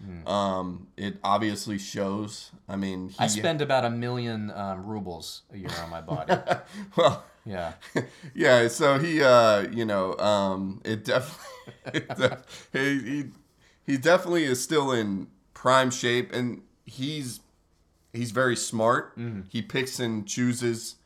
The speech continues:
Speaker 1: Intelligent,
Speaker 2: And,
Speaker 1: very.
Speaker 2: yeah, and he knows when to conserve energy and
Speaker 1: Mm-hmm.
Speaker 2: when not to. And honestly, he's playing on a team where he has no choice but to take some breaks in between stuff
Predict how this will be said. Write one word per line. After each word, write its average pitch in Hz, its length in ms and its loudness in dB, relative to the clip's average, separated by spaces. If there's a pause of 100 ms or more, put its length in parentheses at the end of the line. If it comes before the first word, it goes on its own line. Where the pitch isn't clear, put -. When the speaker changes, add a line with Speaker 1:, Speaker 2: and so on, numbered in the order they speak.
(200)
Speaker 1:
Intelligent, 107 500 -4
Speaker 2:
And, 82 80 -14
Speaker 1:
very. 120 140 -2
Speaker 2:
yeah, 110 200 6
and 113 340 -2 (160)
he - 340 -8
knows 123 380 2
when 120 440 -2
to 107 600 -4 (440)
conserve 113 640 0
energy 117 600 -2
and 127 80 -6
Speaker 1:
Mm-hmm. 123 160 -2
Speaker 2:
when 101 340 -6
not 104 280 -2
to. 120 360 -4 (460)
And 104 140 -2
honestly, 139 560 2
he's 123 180 -4
playing 143 320 -2
on 120 140 2
a 104 60 -6
team 127 380 -4
where 104 220 -4
he 147 340 -10
has 117 300 0
no 104 220 -4
choice 101 600 -6 (380)
but 110 200 0
to 98 120 -6
take 117 380 -4
some 120 500 0
breaks 113 500 -2
in 113 180 -4
between 120 420 -4
stuff 123 380 -4